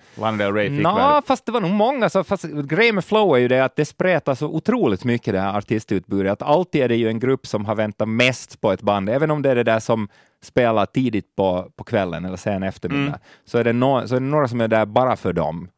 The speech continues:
Speaker 1: Mm.
Speaker 2: Och, eh, det var det ju säkert den här gången också. Men för, för personlig, egen del så var det nog ganska saksamt,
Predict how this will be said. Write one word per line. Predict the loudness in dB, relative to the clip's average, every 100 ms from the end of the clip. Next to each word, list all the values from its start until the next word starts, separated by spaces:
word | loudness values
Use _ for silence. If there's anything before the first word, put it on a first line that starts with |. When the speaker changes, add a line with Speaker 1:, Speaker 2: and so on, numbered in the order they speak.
| _ _
Speaker 1:
Mm. | 2 2
Speaker 2:
Och, | 2 -2
eh, | 0 2 4 2 2
det | 0
var | 0
det |
ju | 0
säkert | -2 -6 -6
den | -6
här | -4
gången | -2 -4 -2
också. | -4 -6 -10
Men | -6 -6 -6 -12 _ _ -6
för, | -2 -2
för | -2
personlig, | -2 0 0 -2 -2 -4 -6 -8 -4
egen | -2 -2 0
del | -2
så | -2 -6 -8 -14 _ _ _
var | -12
det | -10
nog | -8
ganska | -10 -10 -12
saksamt, | -6 -6 -6 -8